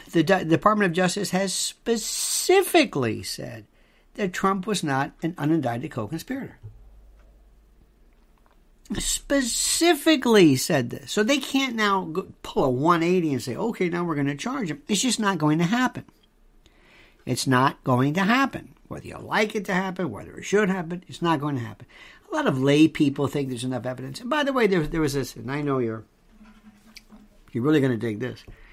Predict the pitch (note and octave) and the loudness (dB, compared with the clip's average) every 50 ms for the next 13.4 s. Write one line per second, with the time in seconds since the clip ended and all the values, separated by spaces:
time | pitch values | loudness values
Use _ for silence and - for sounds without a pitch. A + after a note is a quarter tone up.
0 | - - - - - - - - - - - - - - _ _ _ _ - E3+ | -20 -20 -20 -20 -20 -20 -20 -20 -20 -20 -20 -20 -20 -20 _ _ _ _ 2 2
1 | G#3+ A#3+ B3 A3 F#3 F#3 E3+ - - - F3 F3 E3 - D3 C3 - - F3 F3 | 4 4 4 4 6 4 4 4 2 0 0 0 0 0 -4 -6 -2 0 2 4
2 | F3 E3 C3+ D3 A#2+ B2 G#2 - D#3 D3+ D3+ D3 C#3 C3+ - C3+ C3+ C#3 C#3 B2+ | 4 4 2 0 -4 -4 -4 -4 -2 -2 0 0 -2 -2 -2 0 2 2 2 0
3 | A#2+ G#2+ - - G#2+ G#2 - - G#2+ - - A#2+ A2+ G#2+ - - - D3+ C#3+ C#3 | -2 -6 -6 -8 -8 -8 -8 -12 -14 -10 -10 -10 -10 -10 -8 -2 0 0 0 0
4 | C3 B2+ - C#3+ C#3+ C#3 A#2+ G#2 - C3+ B2+ A2 - - - B2+ A#2+ B2 D3+ C#3 | -2 -4 -4 -4 -2 -2 -4 -6 -6 -6 -6 -8 -8 -12 -12 -8 -4 -2 -2 -2
5 | C#3 - C3 - - B2+ A2+ A#2+ A2+ - - C#3+ B2+ B2 A#2 - C#3 D3 C#3+ B2+ | -2 -4 -4 -4 -4 -4 -4 -4 -6 -4 -4 -2 -2 -2 -4 -2 -2 -2 -2 -4
6 | A2 G#2+ - A2+ G2+ G#2 G#2 G2+ - - _ _ _ _ _ _ _ _ _ - | -4 -6 -8 -10 -8 -10 -12 -14 -16 -20 _ _ _ _ _ _ _ _ _ -20
7 | _ _ _ _ _ _ _ _ _ _ _ _ _ - - - - D3 D3+ C#3+ | _ _ _ _ _ _ _ _ _ _ _ _ _ -20 -20 -12 -6 -2 -2 0
8 | C#3+ B2+ - - E3+ E3 D#3+ D#3 D3+ C#3+ C3+ A#2+ A#2 - - - - C#3 C#3+ C#3+ | 0 -2 0 2 2 2 4 2 2 0 0 -2 -4 -8 -10 -12 -6 -2 0 0
9 | C#3 C3 C3 B2 A#2+ G#2+ - - _ - - - - - - _ _ _ _ - | 0 0 -2 -2 -4 -6 -10 -14 _ -20 -20 -20 -20 -20 -20 _ _ _ _ -8
10 | A2 A#2 D3 E3+ F3+ F#3 F3+ - - D#3+ D#3+ D3+ D3 C#3 D3 C#3+ C#3+ D3 C#3+ C3+ | -4 2 4 6 6 6 4 4 2 4 6 6 6 4 4 4 6 6 6 6
11 | - - C3 B2 B2+ - D3+ D3+ D3 D3 C#3 A#2+ B2 G#2+ - - _ _ _ - | 4 2 0 0 2 4 8 8 10 8 8 6 4 0 -2 -10 _ _ _ -14
12 | - - - - - - - - - _ - - A#2+ A2+ B2 C#3+ C#3+ D#3+ E3 E3+ | -14 -14 -14 -14 -20 -20 -20 -20 -20 _ -16 -10 -6 -2 0 0 2 2 2 0
13 | D#3+ - E3+ C#3+ G3 - G#3 | -2 -4 -8 -8 -8 -8 -10